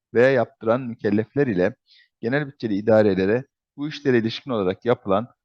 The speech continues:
mal teslimleri ve inşaat taahhüt işleri. Bu da kanunun, e, on üçüncü maddenin E bendi kapsamında istisna edilmiştir. E, C'ye bakalım arkadaşlar. Petrol kanunu hükümlerine göre petrol arama, işletme ve rafinaj faaliyetlerine ilişkin olmak üzere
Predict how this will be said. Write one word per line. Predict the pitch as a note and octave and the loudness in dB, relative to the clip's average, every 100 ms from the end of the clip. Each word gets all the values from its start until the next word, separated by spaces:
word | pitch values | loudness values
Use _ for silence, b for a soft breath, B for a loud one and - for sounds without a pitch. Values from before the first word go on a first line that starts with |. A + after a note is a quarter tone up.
| _ | _
mal | B2+ C#3 | 0 0
teslimleri | - A2+ - G#2 G#2+ C3+ | 0 -8 -8 -6 -4 -2
ve | A2+ | -4
inşaat | B2 - C3 - | -6 -4 -4 -2
taahhüt | A#2+ A2 C3 | 0 0 -4
işleri. | - - F#2 F2+ B2 _ b b b _ | -12 -8 -4 -4 -6 _ b b b _
Bu | F3 | 0
da | C3+ C#3+ | 0 2
kanunun, | C#3+ B2 A#2 C3+ B2 | 2 4 2 -2 -4
e, | B2 A#2+ A#2 A2+ G#2+ | 2 2 2 0 -2
on | C3+ C3 | -2 -4
üçüncü | B2 A2+ | -6 -6
maddenin | G#2 G2 A2 A#2+ - | -4 -2 -2 -2 2
E | B2 G#2+ | 2 2
bendi | G2+ G2+ | -4 -2
kapsamında | A2+ - F#2+ F2 A#2+ C3+ | -4 -4 -8 -6 -2 -4
istisna | B2 B2+ - - A#2+ | -4 -12 -16 -4 0
edilmiştir. | G#2 F#2 E2+ - B2+ - _ B B B B B _ C#3 | 0 -4 -10 -10 -12 -12 _ B B B B B _ -2
E, | B2+ B2 A#2+ B2 A#2+ C3+ | 0 2 0 0 -4 0
C'ye | D3 D#3 D#3 | 4 6 6
bakalım | C3+ - G2+ | 4 4 2
arkadaşlar. | F#2+ F#2+ F#2+ - B2+ - | 2 0 -4 -2 -6 -4
Petrol | C3+ - D3+ | -8 -6 -8
kanunu | - C3 C3 | -2 -4 -2
hükümlerine | B2 - B2+ B2+ C#3 | -8 -8 -2 -2 0
göre | A2+ G#2 G#2 | -2 -4 -2
petrol | A2+ - C#3+ | -6 -2 -4
arama, | - A2+ A#2 G#2+ - | 0 2 2 0 -6
işletme | A#2 - - C#3 | -8 -8 -8 -4
ve | B2+ G#2 | 0 0
rafinaj | A2 B2+ B2+ - | 0 -2 -6 -2
faaliyetlerine | A2 G#2+ G#2+ - G2 G#2 B2 | 0 2 0 -2 -6 -4 -4
ilişkin | A2+ - | -8 -12
olmak | A#2 A2 B2 B2 | -8 -4 -4 -4
üzere | F2 F#2 C3 | -2 0 0